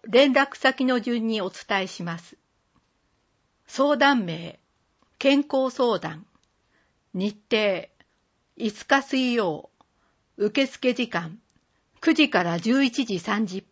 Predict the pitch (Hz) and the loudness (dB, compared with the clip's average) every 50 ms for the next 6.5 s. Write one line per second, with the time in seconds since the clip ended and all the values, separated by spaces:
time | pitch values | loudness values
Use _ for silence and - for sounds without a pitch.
0 | _ - 170 180 - - - _ _ _ _ _ _ _ _ _ _ _ _ _ | _ -12 -10 -10 -12 -16 -20 _ _ _ _ _ _ _ _ _ _ _ _ _
1 | _ _ _ _ _ _ _ - - 220 277 285 285 294 277 269 269 262 254 - | _ _ _ _ _ _ _ -2 2 4 4 6 6 4 2 2 2 0 -2 -2
2 | 254 247 233 202 175 170 165 160 151 185 208 _ _ _ _ _ _ _ _ _ | 0 0 0 0 -2 -6 -10 -12 -14 -18 -20 _ _ _ _ _ _ _ _ _
3 | _ _ _ - 202 214 220 220 _ - 269 269 - - 240 233 233 233 220 185 | _ _ _ -2 -2 -2 -2 -2 _ -2 -2 -2 0 -2 -2 0 0 0 0 -2
4 | 156 - - _ _ _ _ _ _ _ _ _ _ _ - - 277 294 294 294 | -4 -6 -12 _ _ _ _ _ _ _ _ _ _ _ -6 -2 0 0 0 2
5 | - 294 294 285 240 226 175 165 - 220 202 214 226 - - 220 220 - _ - | 2 2 2 2 2 -2 -6 -6 -4 -2 -2 -2 -2 -4 -6 -8 -10 -10 _ -8
6 | 170 156 160 156 - 143 143 156 156 - | -8 -8 -8 -10 -12 -12 -12 -14 -16 -18